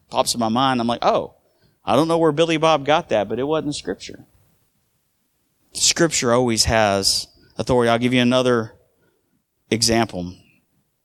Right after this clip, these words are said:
Oh, no, no, I'm sorry. I will say this, though, a caveat. If you are going to correct a teacher, make sure you're correcting them from Scripture. And I'll give you an example.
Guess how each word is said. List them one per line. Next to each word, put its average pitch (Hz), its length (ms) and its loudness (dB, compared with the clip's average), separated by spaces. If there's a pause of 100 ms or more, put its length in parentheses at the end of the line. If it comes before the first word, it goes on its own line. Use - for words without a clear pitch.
(360)
Oh, 139 360 -2
no, 123 80 2
no, 110 100 2
I'm 104 80 -2
sorry. 104 280 -4 (460)
I 143 100 2
will 220 140 2
say 208 220 2
this, 175 220 0
though, 98 200 0
a 101 60 -6
caveat. 135 640 0 (320)
If 220 260 2
you 202 240 0
are 185 140 4
going 185 320 2
to 185 120 -4
correct 185 420 2
a 135 60 -6
teacher, 123 540 -6 (480)
make 131 200 0
sure 170 160 -6
you're 156 120 -4
correcting 131 400 -2
them 117 160 -6
from 110 380 -8
Scripture. 101 560 -2 (340)
And 123 160 0
I'll 135 100 2
give 139 160 0
you 131 100 0
an 120 60 0
example. 117 600 -4